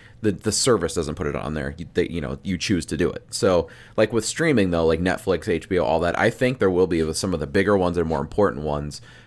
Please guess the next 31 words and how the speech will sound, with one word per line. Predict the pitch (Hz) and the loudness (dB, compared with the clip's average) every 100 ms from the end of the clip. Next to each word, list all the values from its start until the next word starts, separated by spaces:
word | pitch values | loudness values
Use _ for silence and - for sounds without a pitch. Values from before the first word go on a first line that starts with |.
| - 82 | -8 -6
uh, | - | -4
make | 101 101 - | 0 0 0
a | |
video | 95 120 95 71 | 2 4 4 0
up | - | -2
front, | 71 62 | -6 -6
kinda | 95 80 | -4 -2
like | 80 | 0
they're | 85 | 0
doing | 82 80 | 0 -2
with | 78 | -2
Gone | 80 73 | -2 -2
with | |
the | 80 | -4
Wind. | 85 76 | -4 -2
I | |
think | 76 101 | -2 -2
there'll | 92 | 0
be | 87 | 0
something | - 101 - 92 | 0 -2 0 0
where | 85 80 | 2 0
maybe | 85 80 | 0 -2
someone | 82 101 87 80 | -2 -2 -2 -2
discusses | 78 - 92 95 82 | -4 0 0 0 0
it | 82 82 - - - - | 0 0 -4 -20 -14 -2
or | 95 | 2
whatever | 87 85 73 73 | 4 4 2 -2
that | 76 76 | 0 -2
case | - 78 - | 0 -2 -2
may | 73 | -4
be. | 73 82 80 | -2 -2 -2